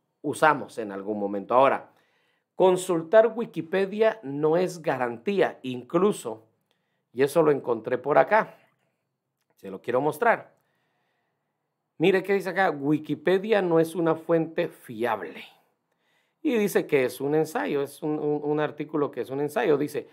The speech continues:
"Wisi-, Wikipedia no es una fuente fiable. Wikipedia puede ser,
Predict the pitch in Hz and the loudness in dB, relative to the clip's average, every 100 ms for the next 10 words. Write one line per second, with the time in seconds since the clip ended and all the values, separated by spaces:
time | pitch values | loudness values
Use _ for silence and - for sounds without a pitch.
0 | _ _ _ _ 151 170 170 - 151 165 | _ _ _ _ -2 0 -2 -4 -2 -2
1 | 160 185 233 247 220 240 190 190 196 165 | 2 2 2 2 0 0 -2 -2 -6 -4
2 | 185 165 107 95 - _ 143 156 160 165 | -2 0 -2 -8 -18 _ -2 0 0 2
3 | 202 226 - 190 196 175 202 208 - | 2 2 0 -2 -2 0 0 0 -2